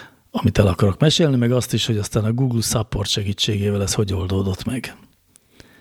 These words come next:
Felkészültél a legrosszabbra, Kelt?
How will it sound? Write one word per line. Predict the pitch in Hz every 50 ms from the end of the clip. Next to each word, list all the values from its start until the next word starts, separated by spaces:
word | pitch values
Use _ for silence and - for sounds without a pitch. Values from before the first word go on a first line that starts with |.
| _ _ _ _ _ - _ _ _ _ _
Felkészültél | - - 120 113 110 - - 139 123 - 175 143 117 127 120 117
a | 113
legrosszabbra, | 110 104 98 110 101 104 - - 170 143 113 101 101
Kelt? | - - 101 92 92 - - - -